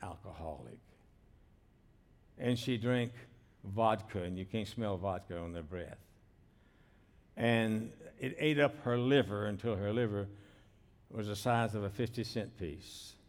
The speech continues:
And I was called, I was going to Stephen F. Austin State University at that time to come home. My mother wasn't gonna make it through the night. So I called my brother, we rushed to the hospital, and somehow through a miracle of God, my mother lived.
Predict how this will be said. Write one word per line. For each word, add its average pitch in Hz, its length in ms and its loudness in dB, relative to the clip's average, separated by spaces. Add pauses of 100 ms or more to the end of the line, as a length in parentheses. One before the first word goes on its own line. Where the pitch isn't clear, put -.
(920)
And 101 120 -4
I 113 140 4
was 110 180 2
called, 117 360 8
I 104 60 6
was 101 100 2
going 120 200 4
to 107 60 0
Stephen 123 320 2
F. 117 140 2
Austin 113 420 0
State 117 240 -2
University 104 460 -2
at 87 100 -6
that 92 200 -4
time 92 440 -4 (760)
to 104 60 -4
come 110 200 2
home. 107 200 2
My 101 60 2
mother 101 240 2
wasn't 92 180 -2
gonna 92 120 -2
make 92 160 -2
it 85 100 -8
through 85 100 -14
the 82 80 -8
night. 82 300 -8 (1300)
So 110 460 -2
I 98 100 -2
called 127 380 0
my 123 120 4
brother, 117 360 4
we 104 140 2
rushed 110 480 0
to 110 100 -4
the 101 100 -4
hospital, 101 680 -4 (680)
and 107 120 -4
somehow 127 380 2
through 135 180 4
a 131 40 6
miracle 135 340 4
of 131 80 2
God, 104 200 2
my 98 120 -2
mother 101 260 0
lived. 98 320 -2